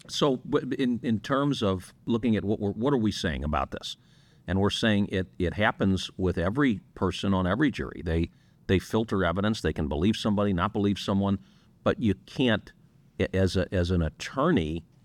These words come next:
you can't go that extra step and encourage jurors to ignore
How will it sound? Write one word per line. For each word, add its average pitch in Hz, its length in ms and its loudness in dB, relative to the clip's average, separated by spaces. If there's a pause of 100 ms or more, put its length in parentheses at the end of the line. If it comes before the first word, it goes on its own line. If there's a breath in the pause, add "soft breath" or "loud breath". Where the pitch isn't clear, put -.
(220)
you 98 180 4
can't 110 360 -2
go 104 180 2
that 95 160 0
extra 104 360 -2
step - 500 -2
and 87 380 2 (280)
encourage 104 840 0 (540 soft breath)
jurors 107 600 2
to 95 420 2
ignore 98 640 0